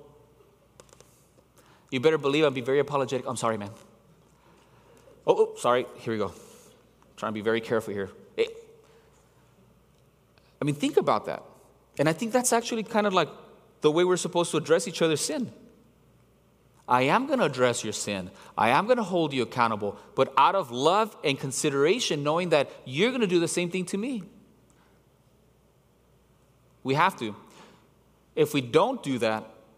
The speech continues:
then we become a hypocritical group of people that will say things like, "Hey, I won't tell you anything as long as you don't tell me anything. 'Cause, you know, we all have stuff going on. So why don't we just pretend we're all perfect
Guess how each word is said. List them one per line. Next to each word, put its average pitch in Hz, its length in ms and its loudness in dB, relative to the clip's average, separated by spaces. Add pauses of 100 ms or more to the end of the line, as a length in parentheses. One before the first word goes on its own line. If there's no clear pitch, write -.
(640)
then 143 180 2
we 170 100 0
become 175 380 -2
a 151 80 4
hypocritical 170 720 0
group 151 260 -2
of 143 140 -8
people 113 480 -4 (400)
that 117 340 2
will 123 120 -6
say 139 240 0
things 139 340 -4
like, 120 220 2 (380)
"Hey, 113 340 0 (180)
I 117 100 6
won't 190 220 0
tell 202 220 2
you 226 240 -2
anything 160 520 -4 (160)
as 110 140 -6
long 120 160 0
as 113 140 -2
you 117 80 -2
don't 139 160 -2
tell 175 160 0
me 208 200 -4
anything. 165 540 -6 (400)
'Cause, 117 180 -2
you 113 80 -4
know, 139 320 2 (180)
we 95 200 -2
all 110 220 4
have 151 220 -2
stuff 202 440 0
going 156 260 0
on. 143 400 0 (360)
So 117 200 -4
why 131 120 0
don't 175 120 -6
we 175 120 -6
just 151 220 -6
pretend 143 460 -8
we're 127 140 -2
all 127 80 0
perfect 120 580 -6